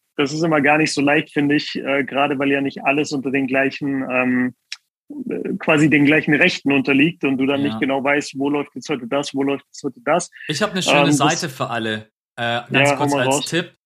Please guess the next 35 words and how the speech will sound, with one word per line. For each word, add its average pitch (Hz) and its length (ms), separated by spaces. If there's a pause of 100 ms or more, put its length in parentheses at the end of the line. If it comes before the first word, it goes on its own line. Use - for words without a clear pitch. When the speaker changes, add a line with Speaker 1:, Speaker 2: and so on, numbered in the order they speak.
(100)
Speaker 2:
hab 135 160
ich - 120
auch 139 220
gefunden, 143 460
hab 131 100
natürlich 120 320
auch 127 200
rumgeschaut, 123 460
hab 101 60
mir 104 100
gedacht, 95 280
ey, 92 80
es 92 100
muss - 120
doch - 100 (120)
irgendwo 120 300
eine 107 120
Seite 110 320
geben, 107 320 (100)
wo 113 80
mal 107 120
die 110 80
ganzen 120 240
Stats 165 400
stehen. 104 440 (480)
Ähm, 127 160
und 131 120
zwar 147 220
ist 180 160
die 156 40
Seite 160 640 (520)
pro 160 400
ballers 165 800
dot 151 280
com. 147 420